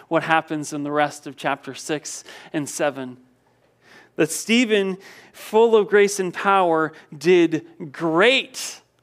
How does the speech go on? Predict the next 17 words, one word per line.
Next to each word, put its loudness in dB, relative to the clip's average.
wonders -4
and -2
signs -2
among -2
the -6
people. -6
Stephen, 0
who 2
had 0
been 2
faithful -2
in -6
the 0
little 4
things, -4
did 4
great -2